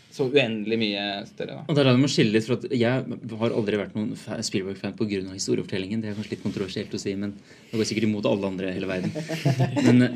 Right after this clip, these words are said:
Speaker 2: men, eh, men det er tvert imot jeg bruker dette ordet visceral hele tiden. Altså, hva er det som går i, i, i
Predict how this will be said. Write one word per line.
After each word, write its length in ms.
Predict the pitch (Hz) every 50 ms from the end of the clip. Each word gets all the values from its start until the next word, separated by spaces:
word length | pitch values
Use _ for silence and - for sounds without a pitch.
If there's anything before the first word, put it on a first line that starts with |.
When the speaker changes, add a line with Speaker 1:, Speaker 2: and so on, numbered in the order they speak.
| - 127 127
Speaker 2:
men, 200 | 139 - 165 165
eh, 400 | 131 131 127 127 127 127 127 127
men 160 | 127 127 131
det 100 | 135 127
er 40 | 131
tvert 160 | 127 113 - 139
imot 420 | 123 117 113 117 - - - - - - - - - - - -
jeg 120 | - 127 123
bruker 200 | 127 117 - 117
dette 200 | 117 117 - 113
ordet 180 | 104 104 104
visceral 540 | 107 110 - - 123 113 107 98 101 107 113
hele 160 | 117 113 110 107
tiden. 300 | - 113 107 131 135 131 - -
Altså, 180 | 117 - 117 107
hva 260 | 104 101 101 104 107
er 60 | 104
det 80 | 101 92
som 120 | - 107
går 200 | 98 104 95 95
i, 80 | 98 95
i, 500 | 98 98 101 95 92 92 104 - - 110 101 - - - - - 69
i 40 | 67